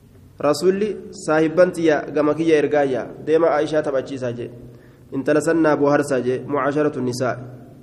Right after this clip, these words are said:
Baabu darbi nisaa'i. Baaba dhawiinsa dubartootaa keessa waa'ee nu dhufeeti. حدثنا أبو بكر بن أبي شيبة. حدثنا عبد الله بن نمير. حدثنا هشام بن عروة عن أبيه عن عبد الله بن زمعة. قال: خطب النبي صلى الله عليه وسلم ثم ذكر النساء.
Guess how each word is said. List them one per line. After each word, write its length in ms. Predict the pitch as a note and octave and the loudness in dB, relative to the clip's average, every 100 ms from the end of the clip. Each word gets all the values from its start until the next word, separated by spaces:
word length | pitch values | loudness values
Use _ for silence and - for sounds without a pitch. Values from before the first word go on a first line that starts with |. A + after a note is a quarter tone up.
| - - - - - - - - - - | -20 -20 -20 -20 -20 -20 -20 -20 -20 -16
Baabu 300 | C3+ F#3 F#3+ | 2 4 6
darbi 260 | F#3+ F#3+ E3+ | 6 6 4
nisaa'i. 440 | D#3+ E3+ D3+ A2 - - - | 2 2 2 0 -6 -16 -16
Baaba 340 | B2+ D#3 D#3+ F3+ | -4 2 4 4
dhawiinsa 600 | E3+ D#3+ D3 C#3+ - D3 | 4 2 2 0 -2 -2
dubartootaa 540 | D3+ D#3 E3 E3+ E3+ | 0 2 4 4 4
keessa 240 | D3+ D#3 | 2 2
waa'ee 220 | D3+ D3 C#3 | 4 4 4
nu 80 | |
dhufeeti. 320 | C3+ B2+ A#2 - | 0 -2 -6 -4
حدثنا 520 | D3+ E3+ F3+ F3+ F#3 F#3 - - - - - - | -2 2 4 6 4 2 -2 -10 -18 -20 -8 -2
أبو 140 | D#3+ | 2
بكر 240 | E3+ F#3 E3+ | 4 4 4
بن 120 | E3 | 4
أبي 160 | D#3 | 4
شيبة. 560 | D#3 F3 D#3 C#3+ A#2+ - - | 4 4 4 0 -2 -4 -4
حدثنا 380 | D#3 F3 E3 | 0 2 4
عبد 200 | D3+ C#3+ | 2 0
الله 180 | D3+ E3 | 0 2
بن 100 | D#3 C#3+ C3 | 4 2 4
نمير. 280 | D#3 E3+ F3 E3 - - - | 4 4 2 -2 -8 -16 -8
حدثنا 360 | D3 E3+ F3+ E3+ | -2 0 2 2
هشام 240 | D#3 E3+ | 4 2
بن 120 | D#3+ D3+ | 2 2
عروة 300 | E3 E3+ D#3 | 2 2 2
عن 160 | C#3 C#3+ | 2 2
أبيه 260 | D3 C#3+ A#2+ - - | 0 -2 -4 -10 -4
عن 120 | C#3+ | -2
عبد 120 | C#3+ | 0
الله 180 | D#3 E3+ | 2 2
بن 160 | D#3 C3+ - - | 4 2 0 -6
زمعة. 400 | C3 E3 C#3+ B2 - - - - - | 0 2 2 -2 -8 -16 -20 -10 0
قال: 200 | F#3 F#3 | 4 6
خطب 280 | F#3 F#3 F3+ | 4 4 6
النبي 480 | F3 E3+ F#3 F#3 | 6 4 4 2
صلى 180 | F3+ E3+ | 2 4
الله 340 | E3 F3 E3+ D#3+ | 4 6 8 8
عليه 200 | F3 F3 | 6 4
وسلم 300 | F3 F3+ D#3+ | 4 4 4
ثم 200 | D#3 D#3+ | 0 2
ذكر 300 | E3+ E3+ D#3+ | 4 4 4
النساء. 600 | D3+ D3+ E3 D3 C#3 | 2 2 2 2 -2